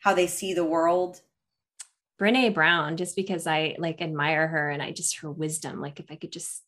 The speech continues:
Speaker 2: get that in my brain, you know,
Speaker 1: Yeah.
Speaker 2: for a day,
Speaker 1: What's your morning
Speaker 2: just be
Speaker 1: routine
Speaker 2: her.
Speaker 1: like?
Speaker 2: Morning routine is, uh,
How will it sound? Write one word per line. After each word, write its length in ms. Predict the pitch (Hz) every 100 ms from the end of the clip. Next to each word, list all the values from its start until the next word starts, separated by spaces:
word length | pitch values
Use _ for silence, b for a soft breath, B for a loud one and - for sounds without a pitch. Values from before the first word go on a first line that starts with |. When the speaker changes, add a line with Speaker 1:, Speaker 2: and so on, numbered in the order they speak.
| -
Speaker 2:
get 120 | 165
that 140 | 165 160
in 80 | 160
my 120 | 151
brain, 380 | - 139 143 -
you 100 | -
know, 180 | 180 160 _ _ _ _ _ _ _ -
Speaker 1:
Yeah. 240 | 180 202
Speaker 2:
for 60 | 160
a 60 |
day, 180 | 151 135
Speaker 1:
What's 160 | 269 -
your 120 | 302
morning 180 | 294 285
Speaker 2:
just 120 | 214
be 60 |
Speaker 1:
routine 200 | 165 170
Speaker 2:
her. 60 | 151
Speaker 1:
like? 300 | 135 - - _ _ _ b b b b b b _ -
Speaker 2:
Morning 260 | 233 320
routine 680 | 302 277 240 214 208 196 190
is, 500 | - 180 170 165 165
uh, 360 | - 165 156